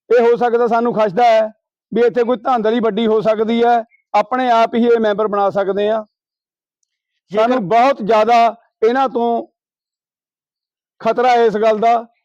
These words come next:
Speaker 1: ਵੀ ਇਹ ਧੱਕੇਸ਼ਾਹੀ ਕਰਨਗੇ ਪਬਲਿਕ ਦੇ ਨਾਲ।
Speaker 2: ਜੇਕਰ ਪ੍ਰਧਾਨ ਦੀ ਚੋਣ ਹੋ ਜਾਂਦੀ ਹੈ, ਫਿਰ ਇਹਦੇ ਜ਼ਿੰਮੇਵਾਰ ਕੌਣ ਹੋਊਗਾ ਜੀ?
Speaker 1: ਜੇਕਰ ਅੱਜ ਗੁਪਤੀ ਇਹ ਚੋਰੀ ਚੋਰੀ ਕਿਤੇ ਪਾਸੇ ਬੈਠ ਕੇ ਪ੍ਰਧਾਨ ਦੀ ਚੋਣ ਕਰਦੇ ਆ,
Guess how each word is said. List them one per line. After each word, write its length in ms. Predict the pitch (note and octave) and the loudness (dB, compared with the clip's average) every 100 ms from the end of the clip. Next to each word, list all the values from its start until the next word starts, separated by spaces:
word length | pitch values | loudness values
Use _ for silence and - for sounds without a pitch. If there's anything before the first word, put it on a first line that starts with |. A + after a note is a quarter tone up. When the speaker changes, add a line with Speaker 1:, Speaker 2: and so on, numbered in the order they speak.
| - | -6
Speaker 1:
ਵੀ 100 | A#3+ | 0
ਇਹ 100 | B4+ | 0
ਧੱਕੇਸ਼ਾਹੀ 520 | B3+ - A3+ G#3 A3+ | -2 -2 -2 0 -2
ਕਰਨਗੇ 540 | G3 G3+ A#3 A3+ A#3 A3+ | 0 -2 0 0 -2 -2
ਪਬਲਿਕ 340 | G#3+ A3 A3 G#3+ | -4 -2 -2 0
ਦੇ 160 | A3 | -2
ਨਾਲ। 320 | G#3+ G#3+ A3 A3 _ _ _ _ _ _ _ _ _ _ _ _ _ _ _ _ _ D#3 | 0 0 0 -4 _ _ _ _ _ _ _ _ _ _ _ _ _ _ _ _ _ -10
Speaker 2:
ਜੇਕਰ 340 | G3 G#3 A#3+ | -6 -2 -4
ਪ੍ਰਧਾਨ 540 | A#3+ B3 B3 A#3+ A#3 G3+ | -4 -6 -6 -8 -10 -12
ਦੀ 120 | A3 | -12
ਚੋਣ 320 | - G3 G#3 | -6 -4 -2
ਹੋ 140 | E3+ | -2
ਜਾਂਦੀ 340 | G3 G3 G3 G3+ | -2 -4 -4 -4
ਹੈ, 160 | F3+ D#3 _ _ _ _ G3+ | -4 -6 _ _ _ _ -4
ਫਿਰ 100 | A3 | -2
ਇਹਦੇ 360 | G#3+ G#3 B3 | -2 -4 -4
ਜ਼ਿੰਮੇਵਾਰ 380 | A3 A3+ A3 A3 | -4 -2 -2 -2
ਕੌਣ 240 | A3 A#3 | -2 -2
ਹੋਊਗਾ 260 | A3 A3 G#3 | -2 -2 -4
ਜੀ? 180 | F3+ F3 _ _ _ _ _ - | -6 -12 _ _ _ _ _ -4
Speaker 1:
ਜੇਕਰ 420 | G#3+ A#3+ C4 B3 | 0 2 2 2
ਅੱਜ 120 | A3+ | 0
ਗੁਪਤੀ 400 | G3+ A3+ G3 C4+ | -2 -4 -4 -2
ਇਹ 200 | C4 B3+ | 0 0
ਚੋਰੀ 340 | B3 A#3+ A#3 A3+ | 0 0 -2 0
ਚੋਰੀ 240 | A#3+ A#3+ | -2 -2
ਕਿਤੇ 220 | A3 A3 | -4 -4
ਪਾਸੇ 400 | G#3 A3 G#3+ C4 | -2 -2 0 0
ਬੈਠ 220 | B3+ B3 A3 | 0 0 0
ਕੇ 120 | B3 | -2
ਪ੍ਰਧਾਨ 360 | B3 B3 A#3 | -2 -4 -2
ਦੀ 100 | A3 | -4
ਚੋਣ 300 | A3+ A3+ A3+ G#3 | -4 -4 -4 -2
ਕਰਦੇ 360 | A3 F#3+ A3 | -2 -2 -2
ਆ, 180 | G#3+ | -2